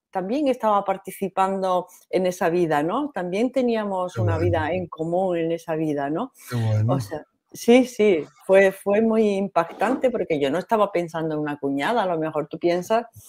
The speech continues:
Speaker 2: Claro.
Speaker 1: en un padre, una madre, un hijo,
Speaker 2: Pero eso
Speaker 1: un
Speaker 2: te
Speaker 1: nieto.
Speaker 2: habla, esa experiencia, que eso es real, porque no estabas pensando en ella,
Speaker 1: No,
Speaker 2: ¿no?
Speaker 1: no.
Speaker 2: No estabas sugestionada.
Speaker 1: No, no, no, no, no estaba sugestionada y, y, y, y allí estaba ella, ¿no? Y podía sentir lo que ella sentía. Fue,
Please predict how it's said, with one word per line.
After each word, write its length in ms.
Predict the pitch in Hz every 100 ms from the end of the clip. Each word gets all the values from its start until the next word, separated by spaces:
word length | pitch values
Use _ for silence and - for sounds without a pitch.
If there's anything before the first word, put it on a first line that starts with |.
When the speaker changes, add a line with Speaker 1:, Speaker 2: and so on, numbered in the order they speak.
| - - -
Speaker 2:
Claro. 240 | 147 139
Speaker 1:
en 60 | 175
un 200 | 165 -
padre, 380 | 170 240 240
una 160 | 214 170
madre, 260 | 160 208 240
un 100 | 220
hijo, 380 | 269 - 214 226
Speaker 2:
Pero 100 | 151
eso 180 | 175 180
Speaker 1:
un 60 | 165
Speaker 2:
te 100 | 175
Speaker 1:
nieto. 180 | 170
Speaker 2:
habla, 380 | 165 170 175 170
esa 180 | 151 160
experiencia, 540 | 147 156 156 156 160
que 140 | - 135
eso 240 | 135 165
es 80 | 170
real, 400 | 156 147 170 131
porque 240 | 104 107 127
no 80 |
estabas 340 | 143 160 151 - -
pensando 460 | 131 120 139 127
en 120 | 120 139
ella, 100 | 147
Speaker 1:
No, 200 | 143 139
Speaker 2:
¿no? 60 |
Speaker 1:
no. 120 | 123 -
Speaker 2:
No 140 | 135
estabas 260 | - 151 147
sugestionada. 920 | 143 107 113 101 117 139 127 101 101 _ _ -
Speaker 1:
No, 280 | 185 185
no, 160 | 190 165
no, 160 | 160 151
no, 240 | 135 135
no 100 | 165
estaba 240 | 175 208 214
sugestionada 840 | 220 214 - 190 185 208 240 -
y, 320 | - 156 147 -
y, 160 | 156 147
y, 300 | 131 131 151 139 135 147
y 60 | 143
allí 200 | 143 180
estaba 460 | 226 - 185 170 156
ella, 360 | 147 147 127
¿no? 360 | 156 254 247 185
Y 260 | 202 165
podía 360 | 147 147 156 208
sentir 560 | - 190 180 - 220 214
lo 140 | 185
que 80 | 170
ella 120 | 175
sentía. 560 | - 165 165 160 135 -
Fue, 240 | 170 185